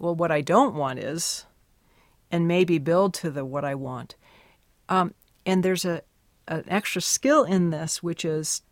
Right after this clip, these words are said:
to actually get to the bottom line of what I want, is people often have solved something in their minds and they, they present the solution. "Well, what I want is to have sex."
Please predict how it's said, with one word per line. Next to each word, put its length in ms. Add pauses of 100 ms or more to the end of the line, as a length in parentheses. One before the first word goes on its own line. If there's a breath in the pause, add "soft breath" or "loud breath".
to 120
actually 300
get 160
to 80
the 140
bottom 420
line 400
of 140
what 160
I 100
want, 380 (540)
is 80
people 240
often 320
have 100
solved 420
something 380
in 80
their 120
minds 440
and 140
they, 100 (200)
they 80
present 400
the 80
solution. 580 (300 soft breath)
"Well, 100
what 140
I 180
want 220
is 80
to 100
have 100
sex." 540